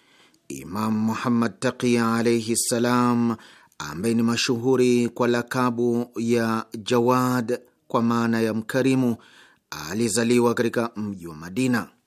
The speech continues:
Imam Jawad alayhi salam alikuwa mwana wa pekee wa Imam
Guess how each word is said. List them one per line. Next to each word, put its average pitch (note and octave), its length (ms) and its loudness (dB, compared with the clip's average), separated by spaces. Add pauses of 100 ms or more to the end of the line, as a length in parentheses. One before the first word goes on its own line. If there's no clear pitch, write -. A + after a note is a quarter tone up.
(120)
Imam D3 320 4
Jawad F3+ 420 8
alayhi C#3 440 2
salam C3+ 520 2
alikuwa B2 640 2
mwana B2+ 520 2
wa A#2+ 140 4
pekee B2 680 2
wa A#2+ 300 0
Imam B2+ 800 0